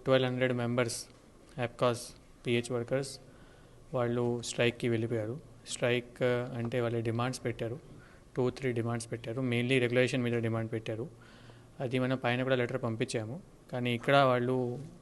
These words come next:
కంటిన్యూస్గా ప్రతిరోజు, ఆ, స్ట్రైక్, ఆ, పెట్టి మనకి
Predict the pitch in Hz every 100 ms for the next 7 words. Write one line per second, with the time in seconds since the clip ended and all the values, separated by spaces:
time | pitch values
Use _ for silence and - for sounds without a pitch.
0 | - - - - 123 135 139 127 120 139
1 | 127 123 131 135 160 - - - - -
2 | - 123 117 110 113 135 - - 123 123
3 | 120 - - 131 117 117 113 113 123 117
4 | 127 120 117 117 127 117 113